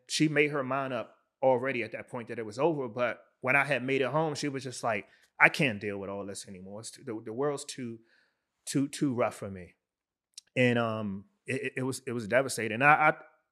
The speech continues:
when I, I was on, um, the Trevor Noah show, uh, a while ago, and I w-, I was talking to him, and one of the things he asked me about, about this, he says, "What do you, what do you think should have been different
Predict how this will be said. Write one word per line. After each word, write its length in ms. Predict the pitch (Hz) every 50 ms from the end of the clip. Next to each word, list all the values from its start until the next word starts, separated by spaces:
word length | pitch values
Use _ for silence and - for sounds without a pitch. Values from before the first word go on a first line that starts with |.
| _ _ _ _ _
when 180 | 117 127 135 139
I, 140 | 143 156 - 143
I 80 | 151
was 180 | 160 170 151 160
on, 220 | 156 143 139 135
um, 420 | 127 120 117 117 110 107 101 101 104 _ _ _ _ _ -
the 60 | 127
Trevor 300 | - - 147 135 127 123
Noah 260 | 127 131 131 127 123
show, 400 | - - 120 113 110 107 107 107 - - - - - - - - _ _ _ _ -
uh, 260 | 120 113 113 113 104 110
a 60 | 113
while 280 | 117 127 123 127 127 123
ago, 420 | 113 110 117 117 117 113 113 113
and 500 | 104 101 113 113 110 107 107 107 98 101 -
I 40 | 117
w-, 180 | 117 113 117 -
I 60 | 117
was 100 | 110 -
talking 300 | - - 170 170 165 156
to 60 | 123
him, 240 | 113 113 117 113 110
and 120 | 104 107 127
one 120 | 151 160
of 60 | 151
the 60 | -
things 140 | 151 139 -
he 120 | 123 120 113
asked 240 | 123 127 120 -
me 100 | 120 113
about, 280 | 104 107 117 110 101 - 120
about 280 | 107 117 110 107 104
this, 380 | - 117 107 104 - - - - _ _ _ _ _ _ _ _ _ _ - - _ -
he 80 | 151
says, 200 | - 170 139 123
"What 120 | 127 160 160
do 60 | 170
you, 300 | 175 170 165 160 147 113 107 113 113 - _ - 123
what 160 | 120 143 160
do 80 | 170
you 220 | 156 147 160 151 143
think 500 | - - - 131 135 131 - - - _ _ _ _ _ _ _ _ _ _ _ _ _ _ _ _ _ _ _ _ _ _ _ _
should 240 | - - - 156 143
have 100 | 139 127
been 240 | 131 123 120 110 90
different 420 | 90 127 131 - - 113 95 82